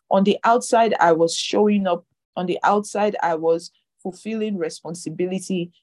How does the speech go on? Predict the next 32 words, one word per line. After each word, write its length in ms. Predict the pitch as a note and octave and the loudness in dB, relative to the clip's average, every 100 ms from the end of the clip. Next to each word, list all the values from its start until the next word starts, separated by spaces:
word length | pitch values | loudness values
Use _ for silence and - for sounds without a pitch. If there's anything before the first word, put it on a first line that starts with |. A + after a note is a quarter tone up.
| - | -2
On 120 | F#3 | 0
the 140 | F3+ - | 0 0
outside, 380 | G#3+ G#3+ G#3+ G3 | 0 2 2 4
I 80 | E3+ | 6
was 380 | E3 F3 E3+ - | 4 2 -2 -10
fulfilling 500 | - F3 - G#3+ G#3+ G#3 | -14 -10 -2 0 0 0
obligations, 680 | D#3+ F3 D3+ E3+ F3 F3 E3 | -4 -6 -2 -2 0 -2 -2
but 200 | F3 F3 | -2 -2
on 140 | E3+ | -2
the 140 | E3+ - | -6 -6
inside, 580 | G3 F#3 - D3 C#3 - _ _ | -4 -2 0 0 0 -6 _ _
there 100 | F3 | 2
was 240 | E3 E3+ E3+ | 4 2 -2
no 280 | F3 G3 G#3 | -2 -2 -2
conversation 760 | - D#3+ D3+ D3+ E3+ E3+ E3 | -6 -4 -4 -4 -6 -4 -4
that 140 | D3 C#3+ | -2 -4
was 160 | D3 | -6
happening 340 | D#3+ D#3 D#3+ D3 | -10 -8 -8 -8
between 400 | C#3 - D#3 D3+ | -10 -8 -6 -6
me 140 | C#3+ | -6
and 140 | C3+ | -8
the 60 | C3 | -8
Lord. 300 | C#3+ B2+ B2 _ - - - | -2 -2 -2 _ -20 -10 -2
We 120 | F#3+ | 0
couldn't 360 | - A3+ A#3+ - | 2 4 4 4
even, 340 | G3+ F3 F3+ - | 2 2 -4 0
you 180 | G3+ | 2
know, 220 | G3+ E3 - _ _ _ _ _ _ _ | 4 2 -2 _ _ _ _ _ _ _
I 100 | G3 | -2
couldn't 260 | G3 C4 C#4+ | 0 0 2
even 420 | A#3+ G#3+ G#3+ G#3 _ - F3 _ | 2 2 2 0 _ -20 -20 _
pray 760 | - - A3+ A3 F#3+ D#3 D3 | -14 -2 2 2 2 -2 -8